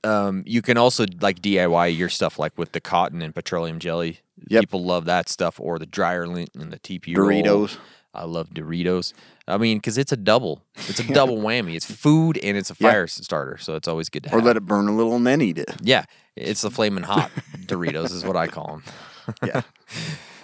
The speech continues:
Speaker 2: Those
Speaker 1: Um,
Speaker 2: do burn better,
Speaker 1: literally,
Speaker 2: probably.
Speaker 1: yeah. Um, and Survivor cord paracord will sometimes have, like, a fire
Speaker 2: That's right.
Speaker 1: starter strand in it, so those are good. Other things you can keep in this kit are, like, a pocket bellows. I don't, if, if you don't have a pocket bellows, man, these things are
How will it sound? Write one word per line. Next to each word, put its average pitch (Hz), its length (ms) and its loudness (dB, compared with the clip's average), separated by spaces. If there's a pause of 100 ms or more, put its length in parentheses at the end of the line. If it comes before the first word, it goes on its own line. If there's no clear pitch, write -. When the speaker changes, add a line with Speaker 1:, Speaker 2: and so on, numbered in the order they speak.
(100)
Speaker 2:
Those 147 220 6
Speaker 1:
Um, 90 60 -6
Speaker 2:
do 123 200 6
burn 90 240 0
better, 123 140 4
Speaker 1:
literally, 92 600 2
Speaker 2:
probably. - 60 -20
Speaker 1:
yeah. 82 340 -6 (300)
Um, 110 340 0
and 120 100 -4
Survivor 135 380 6
cord 127 240 6
paracord 117 520 4
will 104 100 0
sometimes 98 460 -2
have, 95 120 0
like, 87 160 0
a 85 60 -8
fire 90 380 0
Speaker 2:
That's 85 140 -2
right. 113 100 2
Speaker 1:
starter 90 380 2 (160)
strand 92 460 0
in 87 120 2
it, - 100 -4
so - 120 -6
those 80 180 -6
are - 100 -14
good. 80 200 -6 (600)
Other 196 180 8
things 170 280 0
you 127 60 0
can 110 180 -4
keep 110 260 -2
in 92 80 0
this 87 180 0
kit - 360 -4
are, 95 160 0
like, 92 160 -2
a 87 60 -6
pocket - 480 0
bellows. 123 440 6
I 98 60 -2
don't, 127 160 -2
if, 110 160 -4
if 117 240 -6
you 151 40 -2
don't 185 100 2
have 123 100 4
a 92 40 -4
pocket 117 280 4
bellows, 90 260 -2
man, 98 160 -2
these 139 200 -4
things 139 200 -2
are 92 80 -4